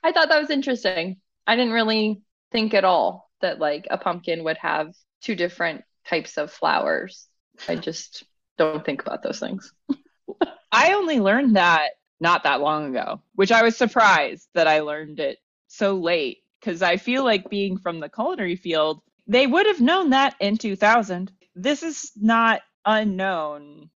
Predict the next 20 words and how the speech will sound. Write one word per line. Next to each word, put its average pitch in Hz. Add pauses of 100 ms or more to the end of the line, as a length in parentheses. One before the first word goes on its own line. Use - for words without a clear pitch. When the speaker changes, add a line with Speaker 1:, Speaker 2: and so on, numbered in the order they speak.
(160)
Speaker 2:
or 170
maybe 175
it's 165
just 165
a 156
detail 151
I 147
didn't 147
pick 156
up 160
on 127
when 135
I 139
was 135
in 131
culinary 131
school. -
That's 123
<laughs> -
entirely 190